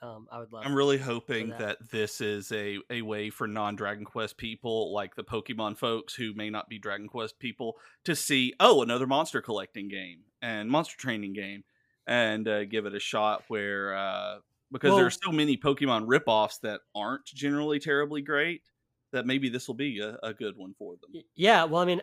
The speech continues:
Speaker 1: even I work with someone who, we were talking about Dragon Quest, and he was like, "So," uh, c-, he knows, you know, that I love Dragon Quest. I have this podcast
Speaker 2: Yeah.
Speaker 1: and all this kind of stuff. And he was like, "So,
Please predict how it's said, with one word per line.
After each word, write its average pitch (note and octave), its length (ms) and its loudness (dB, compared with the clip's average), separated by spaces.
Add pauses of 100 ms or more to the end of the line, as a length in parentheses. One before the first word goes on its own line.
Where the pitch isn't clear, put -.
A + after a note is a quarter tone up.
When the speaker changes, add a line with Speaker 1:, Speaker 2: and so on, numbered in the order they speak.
(120)
Speaker 1:
even E3+ 500 -2
I F#3+ 140 6
work F3+ 280 2
with G#3+ 160 2
someone B2+ 500 -4
who, C#3+ 320 0
we C#3+ 140 -4
were D3+ 80 0
talking D3+ 220 0
about C#3+ 180 -2
Dragon C#3 260 -4
Quest, B2+ 400 -8
and B2 100 -12
he C3+ 120 -6
was C#3 160 -4
like, A#2+ 300 -8 (200)
"So," D#3+ 640 4 (500)
uh, E3 180 0
c-, G3 140 0
he E3 180 2 (120)
knows, D3 500 -4
you C#3+ 80 -2
know, C3 120 -4
that C3 100 -8
I B2+ 40 -4
love B2 180 -8
Dragon B2 220 -10
Quest. C3 320 -10
I C3 40 -10
have B2+ 120 -10
this B2 120 -14
podcast B2 220 -10
Speaker 2:
Yeah. C3+ 300 0
Speaker 1:
and B2+ 100 -12
all B2 100 -10
this A#2+ 160 -16
kind C3 120 -12
of A#2+ 40 -16
stuff. B2+ 260 -12
And C3 100 -12
he D#3 80 -2
was C3+ 80 -2
like, C3+ 160 -8
"So, D3+ 340 0